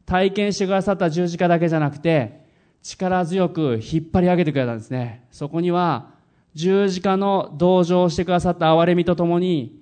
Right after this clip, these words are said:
復活の力を持って、この一人息子を死から生に移してくださったんです。この母親の問題は解決されました。そしてこの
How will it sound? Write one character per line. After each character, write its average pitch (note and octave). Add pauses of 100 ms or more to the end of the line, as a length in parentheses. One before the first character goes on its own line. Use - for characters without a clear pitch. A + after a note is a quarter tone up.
(920)
復 E3
活 E3
の D#3
力 D#3
を C3+
持 C3
っ B2+
て、 A#2+ (360)
こ C3+
の C3
一 B2
人 B2
息 A2+
子 A#2
を B2 (440)
死 -
か D3
ら A#2+
生 C3+
に A#2 (300)
移 D3
し C3+
て B2+
く -
だ A#2+
さ A#2
っ A#2
た A2+
ん G#2+
で G#2
す。 - (2000)
こ -
の D#3
母 D3
親 D3+
の D3
問 C3+
題 C3
は C3+
解 C3+
決 B2+
さ B2
れ B2
ま A#2
し A2
た。 A#2+
そ C3+
し B2
て C#3+
こ C#3
の C#3